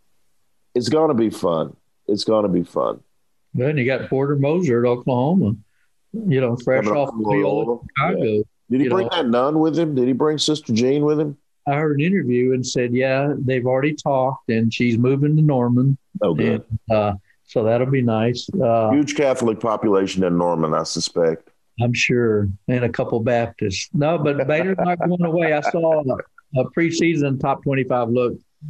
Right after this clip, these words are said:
Speaker 2: next year, and Baylor's already ranked fifth.
Speaker 1: Mm-hmm.
Speaker 2: And you look at who they're gonna lose, all those guards, and, and Mark,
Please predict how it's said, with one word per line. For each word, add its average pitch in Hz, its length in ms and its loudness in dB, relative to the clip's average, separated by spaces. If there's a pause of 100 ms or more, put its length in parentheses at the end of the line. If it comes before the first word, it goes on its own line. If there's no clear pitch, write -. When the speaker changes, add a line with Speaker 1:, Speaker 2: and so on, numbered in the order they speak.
(180)
Speaker 2:
next 131 420 -2
year, 110 320 0
and 113 220 0
Baylor's 135 340 0
already 127 240 0
ranked 110 400 0
fifth. 104 460 -2 (300)
Speaker 1:
Mm-hmm. 92 380 0
Speaker 2:
And - 240 -4 (180)
you 143 200 2
look 175 180 2
at 120 80 0
who 170 140 2
they're 143 160 2
gonna 127 220 0
lose, 120 400 2
all 135 240 2
those 117 260 0
guards, 104 600 2
and, 98 220 0
and 107 200 0
Mark, 113 300 0